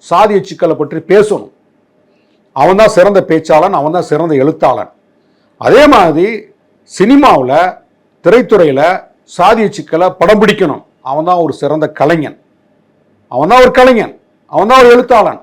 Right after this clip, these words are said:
அவன் தான் ஒரு படைப்பாளி. ஏண்டா, ரெண்டாயிரம் வருஷமா வந்து நீங்க, ஓ, சாதிய ஒரு கட்டமைப்பு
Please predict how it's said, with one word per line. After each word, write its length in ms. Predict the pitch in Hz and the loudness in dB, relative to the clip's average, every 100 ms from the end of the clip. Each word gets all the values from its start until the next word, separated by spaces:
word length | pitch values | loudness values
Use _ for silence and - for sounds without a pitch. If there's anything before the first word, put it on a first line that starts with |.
| 131 | -6
அவன் 160 | 175 | -2
தான் 120 | 247 240 | 2 0
ஒரு 80 | - | 2
படைப்பாளி. 460 | 202 262 247 170 123 _ _ _ _ _ _ _ - | 2 2 2 0 -2 _ _ _ _ _ _ _ -4
ஏண்டா, 160 | 240 196 | 0 0
ரெண்டாயிரம் 380 | 190 254 254 226 | 2 2 4 4
வருஷமா 300 | 233 277 285 262 | 2 0 0 0
வந்து 180 | 233 226 254 | -2 -6 -6
நீங்க, 180 | 226 226 208 208 202 196 185 185 | -4 0 2 4 2 0 -2 -2
ஓ, 60 | 185 180 175 175 - _ - 170 170 | -2 -2 -2 -4 -8 _ -6 -4 0
சாதிய 280 | 180 202 196 190 | 0 0 2 0
ஒரு 80 | 175 | 0
கட்டமைப்பு 400 | 165 190 190 160 | -2 0 -2 -2